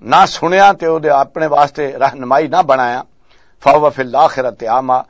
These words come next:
ਉਹ ਆਖਿਰਤ ਵਿੱਚ ਵੀ ਫਿਰ ਅੰਨਾ ਹੋਏਗਾ। ਅੱਲਾਹ ਤਾਲਾ ਉੱਥੇ ਉਹਦੀਆਂ ਇਹ ਅੱਖਾਂ ਜਿਹੜੀਆਂ ਨੇ ਇਹ ਸਲਬ ਕਰ ਲੈਣਗੇ, ਉਹਦੀ ਬੀਨਾਈ ਸਲਬ ਕਰ ਲੈਣਗੇ ਔਰ ਉਹਨੂੰ ਅੰਨਾ ਕਰਕੇ ਉਠਾਣਗੇ।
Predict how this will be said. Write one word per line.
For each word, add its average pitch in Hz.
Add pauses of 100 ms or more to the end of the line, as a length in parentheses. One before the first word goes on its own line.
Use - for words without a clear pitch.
(240)
ਉਹ 151 (140)
ਆਖਿਰਤ 233
ਵਿੱਚ 185
ਵੀ 160
ਫਿਰ 147
ਅੰਨਾ 196
ਹੋਏਗਾ। 131
ਅੱਲਾਹ 147
ਤਾਲਾ 147
ਉੱਥੇ 165 (400)
ਉਹਦੀਆਂ 170
ਇਹ 160
ਅੱਖਾਂ 180
ਜਿਹੜੀਆਂ 180
ਨੇ 202 (280)
ਇਹ 165
ਸਲਬ 151
ਕਰ 135
ਲੈਣਗੇ, 127
ਉਹਦੀ 139
ਬੀਨਾਈ 135
ਸਲਬ 143
ਕਰ 123
ਲੈਣਗੇ 135 (360)
ਔਰ 151
ਉਹਨੂੰ 190
ਅੰਨਾ 269
ਕਰਕੇ 135
ਉਠਾਣਗੇ। 110